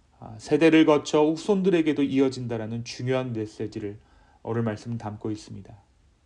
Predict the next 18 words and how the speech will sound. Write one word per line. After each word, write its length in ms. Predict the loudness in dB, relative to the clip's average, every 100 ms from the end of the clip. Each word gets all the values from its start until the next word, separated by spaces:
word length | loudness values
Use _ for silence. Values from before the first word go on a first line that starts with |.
| _ _ _ _ _ _ _ _ 0
하나님께서는 640 | 4 6 6 2 2 0
단지 340 | 0 2 0
한 320 | 0 0 -2 0
개인에게만 800 | 4 4 4 2 0 0 -2 -2
약속을 440 | -4 -4 -4 -4
주시지 280 | -6 -14 -12
않습니다. 600 | -10 -12 -16 -18 -18 -20 _ _ _ _ _ _ _
하나님께서는 920 | 2 2 4 0 0 -2 -2 -4 -10 -14 _
그 160 | 2 8
약속을 540 | 8 6 2 4 4
가족과 920 | 2 -2 2 2 2 4 4 4 -2 -10
후손에게도 920 | -4 0 0 0 0 -2 -2 -4 -10 _ _ _ -6
확장시키는 1000 | -6 2 4 4 0 -6 -4 -4 -4 -4
방식으로 680 | -4 -6 -6 -2 -2 -4 _ _ -6
역사하셨습니다. 920 | -6 -6 -8 -8 -10 -16 -16 -16 -18 -20 _ _ _ _ _ _ _ _ _ _ -20 -2
그래서 280 | 4 6 8
야곱의 440 | 8 8 6 4
축복은 600 | 2 -4 -4 -2 -2 -4